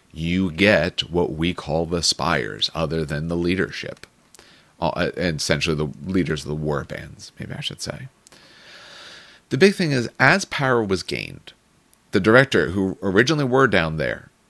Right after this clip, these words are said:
in this sort of underground, underspire area, in order to be able to facilitate what they want better, they started moving up. So over time, the noble lineages, the sovereign lineages, went to the high ends of the spire.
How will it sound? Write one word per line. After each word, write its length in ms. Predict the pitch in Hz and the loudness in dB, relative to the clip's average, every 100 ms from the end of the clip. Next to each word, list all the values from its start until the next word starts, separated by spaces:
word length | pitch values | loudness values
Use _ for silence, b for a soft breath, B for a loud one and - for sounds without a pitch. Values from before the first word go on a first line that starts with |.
| _ | _
in 220 | 98 95 90 | -4 -2 0
this 180 | 92 | -2
sort 300 | - - 87 | 0 2 4
of 240 | 82 82 78 | 4 2 0
underground, 800 | - 101 92 87 90 87 82 80 | 0 2 2 2 4 2 2 -2
underspire 640 | 82 82 78 - 78 71 65 | -2 -2 0 2 2 2 0
area, 420 | 73 69 52 - _ _ b b b b b | 0 -2 -6 -12 _ _ b b b b b
in 160 | - 110 | 0 4
order 360 | 135 135 127 | 4 6 6
to 560 | 127 - 123 113 107 110 | 4 0 -2 0 0 -2
be 160 | 104 98 | 0 0
able 200 | 95 92 | 2 -2
to 240 | - 104 | 0 -2
facilitate 560 | 92 87 110 95 101 87 | -2 0 2 2 2 0
what 140 | 87 | 0
they 80 | 85 | 0
want 240 | 80 110 | 0 0
better, 220 | 156 92 127 | 0 0 0
they 100 | 151 | -2
started 320 | - 175 247 | 0 -2 -2
moving 320 | 156 135 85 | -4 -4 -4
up. 300 | 85 - - _ | -6 -8 -18 _
So 420 | - - 98 95 - - | -2 2 4 2 -4 2
over 260 | 113 147 165 | 4 6 4
time, 680 | - 147 135 85 76 82 - | 0 0 2 2 0 -4 -6
the 380 | 92 95 90 90 - | 4 6 6 2 2
noble 360 | 95 101 101 | 6 6 6
lineages, 680 | 92 98 90 82 78 78 90 | 4 2 2 2 0 0 -2
the 80 | 90 | -4
sovereign 380 | - 85 82 82 | 2 4 2 -2
lineages, 520 | 80 80 78 82 90 | -2 -2 -2 -2 -2
went 220 | 85 85 | -2 -4
to 80 | - | -2
the 100 | 80 | -2
high 200 | 76 76 | -2 -4
ends 160 | 69 73 | -4 -8
of 80 | - | -10
the 60 | |
spire. 400 | - - - 127 | -8 -6 -6 -10